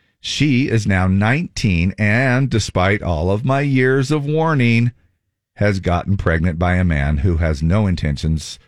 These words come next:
of being a father. I am proud of my daughter for wanting to keep her child as I did, but I am not ready to go through it all again. I earned my life and just started to live. I told my daughter simply that I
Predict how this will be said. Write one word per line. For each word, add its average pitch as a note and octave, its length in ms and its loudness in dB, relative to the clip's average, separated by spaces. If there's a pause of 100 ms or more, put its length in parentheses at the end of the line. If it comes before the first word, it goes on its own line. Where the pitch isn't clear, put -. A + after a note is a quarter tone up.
(100)
of G#2 180 0
being B1+ 200 0
a E2 40 -2
father. E2+ 420 -2 (720)
I F2+ 180 2
am F#2+ 220 2
proud G#2 300 2
of C3 60 2
my C3+ 140 2
daughter C3+ 380 2
for B2 180 0
wanting A#2 340 2
to G2+ 80 -2
keep A#2 240 0
her A2 80 0
child A#2 460 0
as C3 160 0
I A2 240 2
did, G#2+ 320 2
but A2+ 140 0
I G2+ 120 2
am G2+ 200 2
not C3+ 260 0
ready G#2 240 0
to G2 80 0
go G2+ 220 0
through G2 260 0
it F#2 60 -2
all F2 180 0
again. G2+ 380 0 (460)
I B2+ 280 2
earned E3+ 460 2
my B2 220 2
life A#2 500 2
and A#2+ 200 2
just B2 260 0
started G#2 460 0
to B2 100 0
live. C#3 460 0
I G#2+ 120 2
told D3 520 0
my B2+ 180 0
daughter G#2+ 340 0
simply G#2 560 0 (400)
that G#2+ 160 2
I G#2+ 160 2